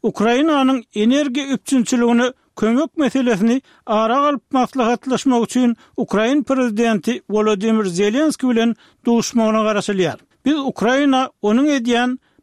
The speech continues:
batyrgaý tagallalaryna kömek ederiz. Men bu ýere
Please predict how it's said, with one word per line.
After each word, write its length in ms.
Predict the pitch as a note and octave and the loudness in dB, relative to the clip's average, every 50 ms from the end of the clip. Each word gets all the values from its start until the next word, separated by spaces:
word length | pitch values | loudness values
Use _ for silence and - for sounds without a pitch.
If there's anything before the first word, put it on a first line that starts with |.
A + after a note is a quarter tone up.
| _ | _
batyrgaý 600 | - G3+ A3 A3+ A3 - - A3 G#3+ A3 C4+ D#4+ C#4+ | -2 0 0 0 -2 -2 -4 -8 -4 -2 -2 -2 -2
tagallalaryna 1120 | - - C4 C#4 C#4 C4 C4 C4 B3+ B3+ B3 B3 A#3 A#3 A3 G#3 A3 G#3+ G#3+ A3 A#3+ - - _ | -4 -4 -4 0 0 0 0 0 0 0 0 2 2 2 2 2 2 2 2 2 0 -4 -10 _
kömek 320 | - G#3 G#3+ G#3+ A3 G#3+ G#3 | -2 0 2 2 2 2 2
ederiz. 380 | G#3+ F#3 A3 A#3+ G3+ C3+ - - _ _ _ _ | 0 0 0 -2 -2 -4 -6 -12 _ _ _ _
Men 280 | - G3 B3+ D4 D#4+ D#4+ | -2 0 2 2 2 2
bu 40 | D4+ | 0
ýere 380 | C#4 C#4 C#4 B3+ B3 C4 C4+ | 2 2 2 2 0 0 -2